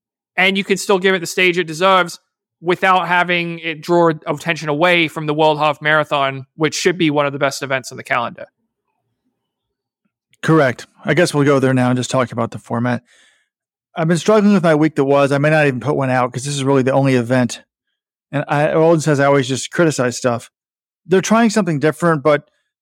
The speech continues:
Speaker 2: to me, it's clear. You can't, uh, crown six world champions in one day. It's just, it's not satisfying as a fan. You don't know which race to focus on.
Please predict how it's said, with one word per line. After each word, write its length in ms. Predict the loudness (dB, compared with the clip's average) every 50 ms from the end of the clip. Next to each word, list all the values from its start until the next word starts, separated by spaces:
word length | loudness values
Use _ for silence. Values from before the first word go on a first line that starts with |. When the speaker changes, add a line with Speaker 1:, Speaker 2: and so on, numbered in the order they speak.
| _ _ _ _ _ _ _ _ _ -6
Speaker 2:
to 100 | -2 2
me, 160 | 2 4 4
it's 140 | 2 2 0
clear. 400 | -2 0 2 2 2 2 0 -4 -8 _ _ _ _
You 120 | -10 -10 -8
can't, 360 | -2 0 2 2 2 0 -4 _ _ _ _ _ -20
uh, 100 | -20 -20 -20 _ -20 _ _ _ _ _ _ _ _ _ _ -10
crown 320 | -4 0 2 4 4 2
six 400 | 0 0 -2 0 0 0 -2 -2
world 220 | 0 2 2 2 0
champions 500 | -2 -2 -2 -2 0 0 0 0 0 0
in 100 | 0 0
one 220 | 2 2 2 2
day. 340 | 2 2 0 0 -2 -2 -6 _ _ _ _ _ _ _ _ _ _ _ -2
It's 160 | -2 0 2
just, 340 | 0 0 0 -2 -6 -12 _ _ _ _ _ _ _ _ _ _ _ _ _
it's 200 | -8 -8 -4 0
not 280 | 2 2 2 2 -2 -4
satisfying 680 | -8 -8 -2 0 2 2 2 2 2 2 2 2 2
as 120 | 0 -2 -4
a 40 | -4
fan. 380 | -2 0 2 2 2 2 0 -4 -8 -20 -18 _
You 100 | -2 0
don't 100 | 2 4
know 100 | 4 4
which 240 | 4 2 2 2 2
race 200 | 2 0 0 0
to 80 | -2 -4
focus 360 | -2 -2 -2 0 -2 -2 0
on. 220 | 0 2 0 0